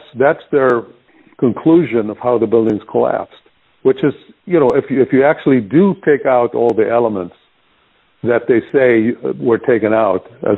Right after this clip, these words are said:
far as Building seven goes, we're talking about Building seven because that's what they show on the, on the picture there, the building starts to crumple. I mean, and which is, you know, if you actually do it in a model, that's what it's gonna look like.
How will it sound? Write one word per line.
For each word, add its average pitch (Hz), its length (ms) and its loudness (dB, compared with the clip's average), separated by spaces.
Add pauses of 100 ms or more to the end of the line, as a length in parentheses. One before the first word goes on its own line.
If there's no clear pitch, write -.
far 113 140 0
as 95 80 -4
Building 107 340 0
seven 135 260 0
goes, 85 180 -2
we're 98 140 0
talking 110 220 -2
about 101 380 0
Building 104 300 2
seven 123 240 0
because 101 240 0
that's 110 180 -2
what 101 140 -2
they 92 120 0
show 110 280 0
on 90 100 -4
the, 90 60 -8
on 95 160 -2
the 95 60 -2
picture 123 400 -2
there, 87 260 -2 (840)
the 135 80 2
building 139 460 0
starts 123 340 -2
to - 60 -6
crumple. - 480 -4 (180)
I 139 60 -14
mean, 120 160 -8
and 120 260 -6
which 139 200 -2
is, 139 120 0 (340)
you 156 140 -2
know, 143 100 2
if - 100 -4
you 127 160 2
actually 135 280 0
do 160 260 2
it - 80 0
in 120 120 -2
a 113 60 -4
model, 120 540 -2
that's 139 320 -4
what 131 120 2
it's 120 160 0
gonna 120 180 0
look 170 220 0
like. - 220 -6